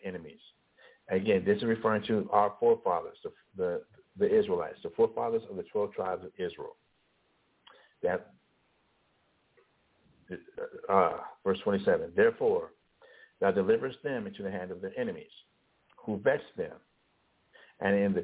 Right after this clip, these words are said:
time of their trouble, when they cried unto thee, thou hearest, heardest them from heaven. And according to thy manifold mercies, thou gavest them saviors, who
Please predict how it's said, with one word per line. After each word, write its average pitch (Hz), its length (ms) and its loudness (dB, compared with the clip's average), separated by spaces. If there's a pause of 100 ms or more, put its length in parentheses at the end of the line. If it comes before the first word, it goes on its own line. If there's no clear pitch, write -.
time 123 280 4
of 104 100 2
their 101 140 0 (100)
trouble, 120 380 0 (800)
when 101 160 0
they 95 100 2
cried 123 300 2
unto 107 320 -6
thee, 87 340 -8 (420)
thou 98 220 4 (140)
hearest, 117 320 0 (320)
heardest 156 400 2
them 90 320 -6 (880)
from 104 200 0
heaven. 104 300 -2 (560)
And 92 140 0
according 139 380 -2
to 127 100 -4
thy 95 200 0 (200)
manifold 135 640 2
mercies, 92 480 0 (720)
thou 101 120 6
gavest 104 400 0
them 101 260 2
saviors, 98 480 0 (960)
who 101 140 -2